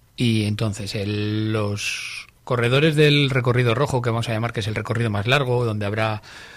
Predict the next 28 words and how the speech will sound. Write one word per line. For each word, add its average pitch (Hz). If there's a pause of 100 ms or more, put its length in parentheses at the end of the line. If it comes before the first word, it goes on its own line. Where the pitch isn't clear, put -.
(140)
pues, -
corredores 110
federados, 117
habituales 110
a 110
correr 123
y 113
otros 117
más 120
aventureros, 117
pero 104
que 95 (220)
en 120
un 120
entorno 117
como 113
Laredo, 113
pues, 107
no 113
tienen 113
que 113
tener 110
miedo 113
a 107
apuntarse 107
a 104
esa 107
categoría, 113